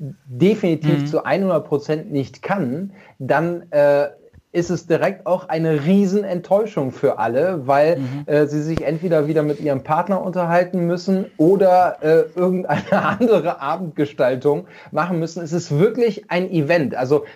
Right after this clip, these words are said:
Speaker 1: man muss auch dazu sagen, äh, ich bin jetzt bei, äh, bei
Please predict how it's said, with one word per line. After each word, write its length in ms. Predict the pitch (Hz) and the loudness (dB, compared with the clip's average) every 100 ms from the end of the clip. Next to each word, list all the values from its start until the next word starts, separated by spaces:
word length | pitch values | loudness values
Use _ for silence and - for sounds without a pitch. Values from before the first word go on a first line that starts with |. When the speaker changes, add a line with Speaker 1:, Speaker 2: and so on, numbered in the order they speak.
| - | -2
Speaker 1:
man 140 | 151 | 2
muss 160 | 196 151 | 2 0
auch 140 | 165 | -2
dazu 280 | 165 - 175 | -2 -2 -2
sagen, 400 | 147 175 175 170 - | 0 0 -2 -8 -4
äh, 260 | 151 202 - | 0 0 -2
ich 160 | 202 - | -8 -4
bin 140 | 180 | 0
jetzt 280 | 180 160 - | 0 -2 -4
bei, 420 | 147 151 151 156 | -2 0 -2 -6
äh, 440 | 143 143 139 139 143 | 0 2 2 0 -2
bei 420 | 135 135 135 135 | 0 2 4 2